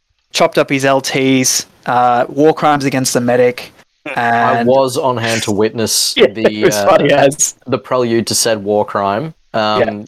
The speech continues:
Speaker 2: good to see Garrett continuing a long-established Baconburger tradition.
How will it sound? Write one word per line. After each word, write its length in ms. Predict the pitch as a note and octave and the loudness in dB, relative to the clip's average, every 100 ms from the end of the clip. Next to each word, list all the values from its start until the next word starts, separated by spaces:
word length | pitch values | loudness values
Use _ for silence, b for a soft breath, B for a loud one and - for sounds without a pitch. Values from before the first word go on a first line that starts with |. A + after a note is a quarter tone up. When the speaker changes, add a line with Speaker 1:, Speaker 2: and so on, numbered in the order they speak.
| C3 | -4
Speaker 2:
good 140 | B2+ | -4
to 60 | B2 | -2
see 140 | C3+ | -2
Garrett 360 | A2 G#2+ G#2+ A2 | 0 -2 -2 -4
continuing 600 | A2 - A2 G#2+ G#2 G2+ | -8 -4 -2 0 0 -2
a 200 | A2 G#2+ G#2 | -2 -2 -2
long-established 840 | G2+ G#2+ G#2+ G2 A2 G2 G#2 - | 0 0 -2 -2 -2 -2 -4 -4
Baconburger 600 | G2+ G2+ G2+ G2+ G2 G2+ | -4 -2 -2 -2 -2 -4
tradition. 560 | G#2 F2+ G#2+ - F#3+ | -6 -2 -2 -2 -8